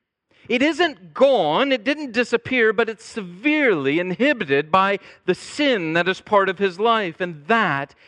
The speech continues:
is absolutely dangerous. When his birthday comes, Interestingly, the Jews didn't celebrate birthdays at this time. This was just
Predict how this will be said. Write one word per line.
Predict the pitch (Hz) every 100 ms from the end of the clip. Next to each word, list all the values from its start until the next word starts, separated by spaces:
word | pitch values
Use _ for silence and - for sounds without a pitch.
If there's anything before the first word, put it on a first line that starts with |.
| _ -
is | 175 -
absolutely | 202 190 - - - 143 156 156 _ 143 127
dangerous. | - 135 117 98 98 101 127 _ _ _ _ _ _ _ _ _ _ _ _ _ _ _ _ _ _ _ _ _ _ _ _ _ _ _ _ _ _ _ _ _
When | 139
his | 120
birthday | 143 175 160 131
comes, | - 196 208 127 156 143 - - _ _ _ _ _ _ _ _ _ _ _ _ -
Interestingly, | 131 131 139 - 127 101 95
the | 107 110
Jews | 123 135 120
didn't | - 131 110 -
celebrate | - - 135 117 95 104 98 113
birthdays | 117 107 - 90 82
at | 90 -
this | 87
time. | - 95 82 87 92
This | 107 -
was | 101
just | - 113 - -